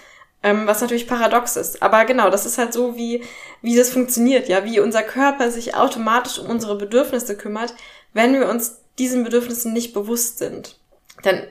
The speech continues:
ist das eben wie so eine automatische Schutzstrategie. Also das war der Teil Nummer eins, die Frage Nummer eins, was, welche Bedürfnisse erfüllst du dir dadurch, dass du Konflikte vermeidest? Und die einfach mal zu sammeln.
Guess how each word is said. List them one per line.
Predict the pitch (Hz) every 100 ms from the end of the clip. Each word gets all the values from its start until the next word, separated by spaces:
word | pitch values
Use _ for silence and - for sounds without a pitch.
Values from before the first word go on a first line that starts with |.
| _ - -
ist | 233 233
das | 240
eben | 214 214
wie | 233
so | 226
eine | -
automatische | 202 214 202 196 240 -
Schutzstrategie. | - - - - - - - - - _ _ _ _ _ -
Also | 190 190
das | 214 254
war | 254
der | 233
Teil | - 233 220
Nummer | 196 -
eins, | 208 330 -
die |
Frage | 240 - 240 262
Nummer | 254 247 -
eins, | 220 233 240 - - - _ _ _
was, | - 208 220 254 - - -
welche | 196 233 247
Bedürfnisse | 220 214 240 269 269 254 247 240 -
erfüllst | 202 - 254 - -
du | 247
dir | 247
dadurch, | 208 208 240 240
dass | 220 233 -
du | -
Konflikte | 226 202 202 208 214
vermeidest? | 208 196 175 - - - - -
Und | 202 240
die | 247
einfach | 208 214 214
mal | 208 202 202
zu | -
sammeln. | 190 175 175 190 -